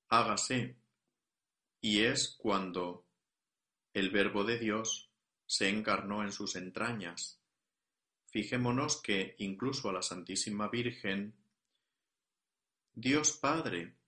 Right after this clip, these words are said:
le pide su consentimiento para realizar en ella la obra de la gracia,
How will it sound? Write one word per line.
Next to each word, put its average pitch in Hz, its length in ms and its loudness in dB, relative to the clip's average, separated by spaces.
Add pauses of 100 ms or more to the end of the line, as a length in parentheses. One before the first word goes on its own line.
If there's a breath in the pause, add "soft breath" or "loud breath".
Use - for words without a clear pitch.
(240)
le 107 160 2
pide 117 280 0
su 113 200 2
consentimiento 98 1120 -4 (400 soft breath)
para 104 240 2
realizar 101 640 0
en 98 180 -2
ella 104 460 -2 (640)
la 98 240 2
obra 104 300 2
de 101 100 -2
la 90 140 -2
gracia, 101 640 -2